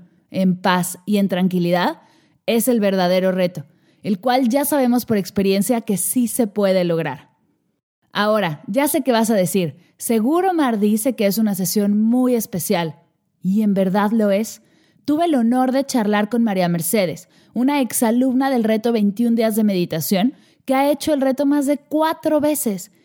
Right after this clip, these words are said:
y está por arrancar una más con nosotros ahora el treinta de noviembre. A María Mercedes la conocí dentro del reto y al terminar veía que ella seguía meditando gracias a Instagram,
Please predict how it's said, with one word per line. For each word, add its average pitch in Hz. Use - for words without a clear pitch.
y 240
está 277
por 311
arrancar 226
una 247
más 220
con 240
nosotros 196
ahora 226
el 254
treinta 233
de 208
noviembre. 170
A 269
María 285
Mercedes 285
la 294
conocí 214
dentro 240
del 180
reto 180
y 240
al 226
terminar 226
veía 247
que 294
ella 294
seguía 254
meditando 214
gracias 233
a 196
Instagram, 180